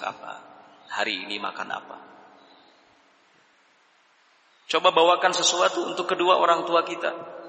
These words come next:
Walaupun hal yang sederhana, bikin hatinya senang.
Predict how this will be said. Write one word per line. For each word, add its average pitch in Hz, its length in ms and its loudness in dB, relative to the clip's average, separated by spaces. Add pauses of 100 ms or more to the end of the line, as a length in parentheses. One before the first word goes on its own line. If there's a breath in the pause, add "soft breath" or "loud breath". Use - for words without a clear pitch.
Walaupun 247 400 2
hal 226 160 2
yang 220 160 -2
sederhana, 214 720 -2 (2250)
bikin 127 320 -8
hatinya 98 400 -8
senang. - 400 -8